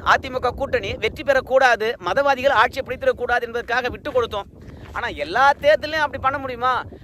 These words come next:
அப்படின்னு பகிரங்கமாக தி மு க மீது குற்றச்சாட்டு வச்சு அதிக தொகுதிகள் கேட்டாங்க. ஆனா அந்த கட்சியெல்லாம் ஒண்ணும் பண்ணாம தி மு க நம்ம கட்சியை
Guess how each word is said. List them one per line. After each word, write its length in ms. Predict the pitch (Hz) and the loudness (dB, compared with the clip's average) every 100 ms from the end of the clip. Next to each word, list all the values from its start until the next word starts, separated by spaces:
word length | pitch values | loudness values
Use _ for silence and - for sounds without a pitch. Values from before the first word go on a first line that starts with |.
| - | -2
அப்படின்னு 560 | 185 226 254 233 175 202 | 2 0 -2 -8 -4 -4
பகிரங்கமாக 920 | 190 196 285 285 285 269 226 190 220 - | 2 2 4 4 6 6 2 2 -2 0
தி 160 | 269 | -4
மு 180 | 277 277 | 0 0
க 180 | 269 254 | 2 0
மீது 260 | 240 240 | 0 -8
குற்றச்சாட்டு 580 | - 202 277 254 240 208 | -10 -2 -2 0 -2 -2
வச்சு 360 | 190 - 190 240 | -8 -6 -8 -6
அதிக 380 | 151 190 269 294 | 0 0 2 -2
தொகுதிகள் 460 | 285 262 233 214 180 | 0 -4 -2 -2 0
கேட்டாங்க. 600 | 208 220 196 160 175 269 - - - - - - | 0 2 0 2 4 4 2 -18 -20 -20 -20 -14
ஆனா 600 | - 175 220 240 226 151 - - - - - | 0 4 4 4 0 -2 -8 -20 -18 -18 -10
அந்த 360 | 120 190 247 269 | -6 -2 0 2
கட்சியெல்லாம் 600 | 254 240 302 277 240 240 | 2 0 0 2 4 4
ஒண்ணும் 540 | 262 208 254 294 330 294 | 4 2 0 0 0 4
பண்ணாம 600 | 262 247 226 196 170 170 | 2 4 0 0 -2 -6
தி 280 | 190 165 277 | -6 -4 -2
மு 200 | 254 185 | -2 -4
க 420 | 160 165 196 202 - - - - | 0 2 2 0 -8 -16 -16 -10
நம்ம 340 | 143 185 226 226 | -6 -6 -4 0
கட்சியை 500 | 240 247 285 226 | 0 -2 -2 0